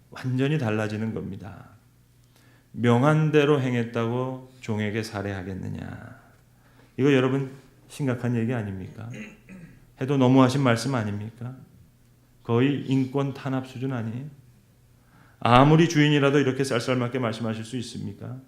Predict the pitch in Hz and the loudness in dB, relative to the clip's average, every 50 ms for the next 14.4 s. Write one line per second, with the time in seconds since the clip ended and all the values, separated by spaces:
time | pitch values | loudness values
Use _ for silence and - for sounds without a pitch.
0 | _ _ _ _ _ _ _ _ _ _ _ _ _ _ 117 127 143 175 208 196 | _ _ _ _ _ _ _ _ _ _ _ _ _ _ -2 -2 0 2 0 0
1 | - - 214 196 196 180 185 185 170 175 202 190 139 104 98 - - 120 139 135 | 0 -6 -4 -4 -2 -2 -2 -2 -4 -4 -4 -4 -4 -6 -8 -10 -12 -12 -10 -10
2 | 120 110 - - _ _ _ _ _ _ _ _ _ _ _ _ - 127 135 185 | -12 -14 -16 -20 _ _ _ _ _ _ _ _ _ _ _ _ -2 2 4 4
3 | 208 208 220 208 214 208 202 202 202 208 220 202 - - - - 131 156 165 151 | 4 6 4 4 4 4 2 2 2 0 -2 -2 -4 -8 -10 -12 -14 -12 -14 -16
4 | - - _ _ _ _ _ _ _ _ _ - - - 135 131 - - 233 214 | -18 -20 _ _ _ _ _ _ _ _ _ -20 -6 -4 -4 -4 0 -2 -2 2
5 | 151 117 113 147 - - - - 127 123 127 123 - - 139 151 180 220 226 226 | 2 2 2 2 -2 -4 -8 -10 -10 -10 -14 -10 -2 0 2 4 4 2 2 0
6 | 202 170 - - 151 156 156 160 170 165 156 - - - - - - - 254 233 | -2 -4 -2 -4 -2 -2 -2 -4 -4 -8 -10 -14 -20 -20 -20 -20 -4 2 6 8
7 | 214 202 202 - - - 262 247 - - 180 185 196 214 151 127 117 - 147 147 | 10 10 8 6 2 2 2 2 4 4 2 4 4 4 4 2 0 -2 -4 -4
8 | 156 151 131 - - - - _ _ - - _ _ _ _ _ _ _ _ _ | -4 -6 -8 -10 -14 -18 -20 _ _ -20 -20 _ _ _ _ _ _ _ _ _
9 | _ _ _ _ _ _ _ _ _ _ _ _ _ _ _ _ _ _ _ _ | _ _ _ _ _ _ _ _ _ _ _ _ _ _ _ _ _ _ _ _
10 | _ _ _ _ _ _ _ _ _ _ _ _ - - _ _ _ - 185 190 | _ _ _ _ _ _ _ _ _ _ _ _ -20 -20 _ _ _ 2 4 6
11 | 190 190 190 180 185 180 180 175 165 160 160 151 156 160 156 143 139 135 143 143 | 8 8 8 8 8 8 6 6 6 6 6 6 6 6 4 4 4 4 2 0
12 | 139 135 139 139 143 139 120 110 101 98 104 104 104 123 147 151 160 156 147 147 | 0 2 2 2 2 2 2 2 2 4 4 4 4 6 4 4 4 4 4 4
13 | 143 139 139 135 139 143 135 135 135 135 131 - 135 123 120 127 123 107 98 98 | 4 2 0 0 0 -2 -2 0 -2 -2 -4 -4 -4 -4 -2 -2 -2 -4 -4 -6
14 | 104 104 101 98 - - 120 117 | -6 -8 -8 -10 -12 -14 -16 -16